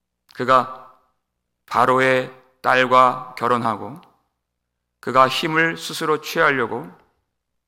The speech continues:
병거와 말들을 사오는데 어디에서 사왔습니까? 애굽에서 사왔죠. 그래서 하나님의 원수가 된 것입니다.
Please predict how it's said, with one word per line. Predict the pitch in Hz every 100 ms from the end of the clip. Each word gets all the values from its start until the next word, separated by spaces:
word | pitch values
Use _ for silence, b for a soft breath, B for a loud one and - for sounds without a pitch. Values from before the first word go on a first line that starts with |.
| _
병거와 | - 135 139 139 139 135
말들을 | 113 120 127 135 175 196 - -
사오는데 | - 147 147 123 107 107 147 - _ _ _ _ _ -
어디에서 | 117 127 143 139
사왔습니까? | 127 113 - 104 104 113 _ _ _ _ _ _ _ _ _ _ _ _ _ -
애굽에서 | 110 120 123 120
사왔죠. | 110 107 107 - - 117 _ _ _ _ _ _ _ _ _
그래서 | - 131 135
하나님의 | 160 156 147 143 139 135 - _ _
원수가 | - 120 123 131 123 120 120 - - _ -
된 | 113 110
것입니다. | 107 110 98 -